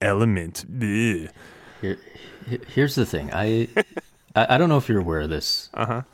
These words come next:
Speaker 2: but I occasionally complain
Speaker 1: Uh-huh.
Speaker 2: about the N H L.
Speaker 1: What?
Speaker 2: I occasionally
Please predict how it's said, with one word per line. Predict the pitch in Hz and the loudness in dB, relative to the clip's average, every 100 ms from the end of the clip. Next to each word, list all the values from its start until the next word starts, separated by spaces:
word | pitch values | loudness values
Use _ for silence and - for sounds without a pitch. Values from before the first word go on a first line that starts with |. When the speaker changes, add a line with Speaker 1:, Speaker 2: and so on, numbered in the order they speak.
| - | -2
Speaker 2:
but | 92 - - | -2 0 2
I | 110 | 4
occasionally | 131 131 - - 92 85 87 82 80 76 - - - 147 | 4 4 0 0 0 0 -4 -4 -6 -8 -14 -20 -20 -8
complain | 98 104 85 | -6 -4 -4
Speaker 1:
Uh-huh. | 80 | -4
Speaker 2:
about | 78 73 | -4 -6
the | - | -6
N | - | -8
H | - - | -10 -12
L. | - - _ - | -12 -18 _ -2
Speaker 1:
What? | 359 440 - - | 0 2 0 4
Speaker 2:
I | 127 | 6
occasionally | 175 - - 143 135 135 123 117 107 95 | 4 2 4 6 6 6 4 6 4 2